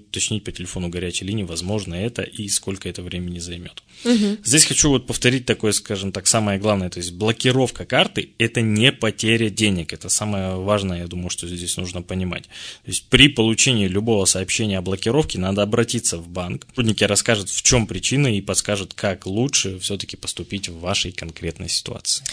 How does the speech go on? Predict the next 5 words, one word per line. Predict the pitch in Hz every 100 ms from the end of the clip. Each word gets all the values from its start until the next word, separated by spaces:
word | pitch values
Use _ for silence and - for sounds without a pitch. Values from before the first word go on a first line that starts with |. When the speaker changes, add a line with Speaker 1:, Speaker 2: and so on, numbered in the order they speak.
| -
Speaker 2:
Притом | - 233 254 269 -
обратиться | 208 202 208 214 285 -
самостоятельно, | 220 208 202 196 - 208 202 180 - 165 165
не | 175 180 180
ждать, | 202 269